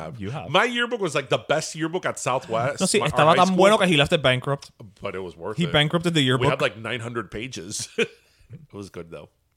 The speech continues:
Speaker 2: Hey, I'm not complaining.
Speaker 1: I put my heart and soul in that thing. You know, until this day, the yearbook, of our senior year yearbook, the one that I was the editor-in-chief of,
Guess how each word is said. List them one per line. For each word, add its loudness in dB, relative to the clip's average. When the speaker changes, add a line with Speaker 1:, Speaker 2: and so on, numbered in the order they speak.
Speaker 2:
Hey, -18
I'm -10
not -12
complaining. -12
Speaker 1:
I 0
put -4
my -8
heart -4
and -12
soul -8
in -14
that -12
thing. -12
You -8
know, 0
until 0
this -4
day, -8
the -4
yearbook, -6
of -10
our -8
senior -12
year -8
yearbook, -10
the -6
one -10
that -4
I -2
was -8
the -10
editor-in-chief -14
of, -8